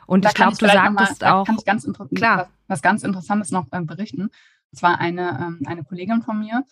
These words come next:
Speaker 2: das ist jetzt auch schon ein bisschen länger her, das war noch eine, äh, eine Messe in, in Präsenz, also es muss vor Corona gewesen sein. Ähm, die ist nach der Messe zu mir gekommen und hat mir erzählt, äh, das fand ich, das, das, ähm, ist so ein ganz schönes, also steht ein bisschen sinnbildlich dafür,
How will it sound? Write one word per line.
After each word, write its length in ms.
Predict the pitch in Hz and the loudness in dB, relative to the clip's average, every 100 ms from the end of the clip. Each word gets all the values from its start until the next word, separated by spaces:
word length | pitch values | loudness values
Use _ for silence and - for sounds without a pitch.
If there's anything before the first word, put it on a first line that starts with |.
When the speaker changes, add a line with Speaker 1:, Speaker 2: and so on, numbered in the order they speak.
| _ _ _ _ | _ _ _ _
Speaker 2:
das 100 | - | -12
ist 140 | 160 | -8
jetzt 140 | 180 - | -6 -4
auch 80 | 160 | -2
schon 120 | 196 | -2
ein 40 | |
bisschen 240 | 180 - 190 | -4 -4 -4
länger 180 | 185 175 | -2 -2
her, 120 | 185 | 0
das 220 | 196 - | -2 0
war 100 | 170 | 0
noch 280 | 185 190 135 | 2 0 0
eine, 320 | 175 170 160 | 2 2 0
äh, 340 | 170 170 165 165 | -2 -4 -6 -6
eine 160 | 165 | -4
Messe 440 | 151 190 - 190 180 | 0 0 0 0 0
in, 300 | 139 185 175 | 0 -2 -2
in 200 | 185 165 | -4 -4
Präsenz, 480 | - 165 196 180 | -4 2 2 2
also 140 | 170 170 | 0 -2
es 120 | 151 | -8
muss 260 | - 180 175 | -4 -4 -2
vor 160 | - 185 | -2 -2
Corona 300 | 175 196 185 | 0 2 2
gewesen 300 | 165 170 165 | 2 -2 0
sein. 240 | 170 202 - _ _ _ _ _ | 0 0 -4 _ _ _ _ _
Ähm, 220 | 185 180 | 0 0
die 100 | 180 - | 0 0
ist 100 | 208 | 2
nach 140 | 180 | 2
der 100 | 202 | 2
Messe 260 | 190 196 220 | 0 0 -4
zu 140 | - | -2
mir 180 | 185 180 | -2 -2
gekommen 360 | 175 - 196 - | -4 0 2 2
und 260 | 180 165 | -2 -4
hat 140 | - - | -4 -2
mir 260 | 190 180 - | 0 0 0
erzählt, 800 | 180 175 - 196 190 185 226 - | -2 -2 -2 0 2 0 -2 -2
äh, 100 | 185 | -2
das 140 | 180 | -2
fand 180 | - 190 | -2 -2
ich, 60 | 175 | -2
das, 240 | 185 - | -6 -6
das, 300 | - 175 - | -8 -8 -6
ähm, 380 | - 170 170 170 | -6 -4 -4 -6
ist 140 | 196 - | -6 -6
so 60 | 180 | -4
ein 80 | |
ganz 220 | 165 180 - | 0 0 0
schönes, 360 | 180 175 175 | -4 -4 -4
also 140 | - 170 | -4 -4
steht 240 | - 202 | 0 0
ein 80 | 196 | 0
bisschen 240 | 156 190 | 0 0
sinnbildlich 600 | 165 202 214 175 156 165 - | 4 2 2 -4 -6 -12 -8
dafür, 400 | 156 - 170 | -8 -6 0